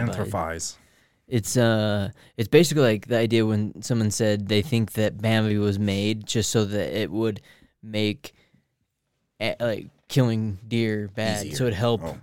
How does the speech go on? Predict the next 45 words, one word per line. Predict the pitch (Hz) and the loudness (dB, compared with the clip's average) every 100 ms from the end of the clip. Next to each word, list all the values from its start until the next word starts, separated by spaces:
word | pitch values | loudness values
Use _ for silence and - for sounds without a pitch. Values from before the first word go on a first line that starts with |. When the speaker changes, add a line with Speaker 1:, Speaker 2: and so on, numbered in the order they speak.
| - | -6
Speaker 2:
it | 139 | -4
would | 101 | 0
help | 113 104 _ _ - | 0 0 _ _ -6
with | 117 87 - - _ - | -4 -4 -8 -20 _ -12
stopping | - 120 110 117 104 | -2 0 0 0 -4
of | 104 | -4
hunting, | 104 92 101 | -4 -4 -6
hu-, | 98 - | -8 -6
help | 113 - _ | -6 -8 _
s-, | - | -6
hunters | 113 104 104 | -4 -4 -4
come | - 104 | -6 -6
out. | 82 | -4
So | 107 | -4
it's | |
basically | 98 110 110 107 | -2 -2 -2 -4
like | 92 | -4
a | 92 | -8
peta | - 120 107 104 - - - | -6 -4 -2 -6 -8 -20 -16
put | - 127 | -6 -4
this | 123 107 | -2 -2
out, | 110 110 110 - _ _ - | -2 -2 -2 -4 _ _ -8
and | 107 | -2
it | |
would | 104 101 | -2 -2
stop | - 117 107 - - _ | -4 -2 -2 -4 -12 _
the | 101 | -6
hunters | 107 104 | -4 -6
'cause | - 107 | -4 -2
they're | 110 | 2
like, | 110 104 - - | 2 0 -2 -12
Speaker 1:
Okay. | 98 90 185 | -8 -6 0
Speaker 2:
"Oh | 214 | 4
my | 214 | 4
God, | 214 233 190 | 6 4 4
you | 196 | 4
killed | 143 226 156 | 6 6 8
Bambi's | 196 196 190 165 | 4 2 2 0
dad, | 139 185 175 147 | 2 0 0 -2
you | 131 | 0
know, | 131 151 | 2 2
what | 165 202 | 2 0
the | 180 | 0
heck?" | 156 175 180 - | 0 -2 -4 -4
And | 143 120 131 | -4 -4 -6